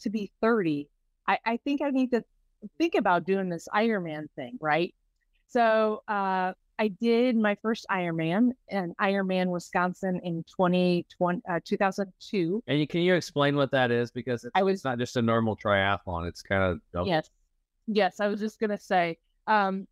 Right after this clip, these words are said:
Speaker 1: an Ironman triathlon is a two point four mile swim, a hundred twelve mile bike, and a twenty-six point two marathon run. And you have seventeen hours to complete it. Yeah, so it's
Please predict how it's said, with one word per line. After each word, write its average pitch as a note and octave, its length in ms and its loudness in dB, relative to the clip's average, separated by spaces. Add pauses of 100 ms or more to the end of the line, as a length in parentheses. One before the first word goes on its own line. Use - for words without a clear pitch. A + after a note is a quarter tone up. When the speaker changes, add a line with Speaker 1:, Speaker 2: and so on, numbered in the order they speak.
Speaker 1:
an A3+ 100 0
Ironman B3 440 2
triathlon G#3 560 0
is F3+ 80 -8
a F3+ 100 -6
two C#4+ 200 -2
point A#3 380 0
four G#3+ 180 2
mile G3 240 2
swim, E3 500 -2 (300)
a F#3 60 0
hundred G#3+ 340 2
twelve G3+ 300 0
mile F3 240 2
bike, D#3+ 320 0
and D#3 100 -4
a D#3+ 60 -6
twenty-six - 760 -4
point F3 220 0
two F#3 200 -2
marathon D3 540 -2
run. A#2 160 -8 (800)
And G3+ 200 0
you G3+ 140 0
have F#3 300 0
seventeen G#3 520 -4
hours E3 340 -2
to E3+ 100 -10
complete D3 400 -4
it. - 120 -8 (1600)
Yeah, E3+ 200 2 (180)
so F3 280 4
it's E3+ 200 -4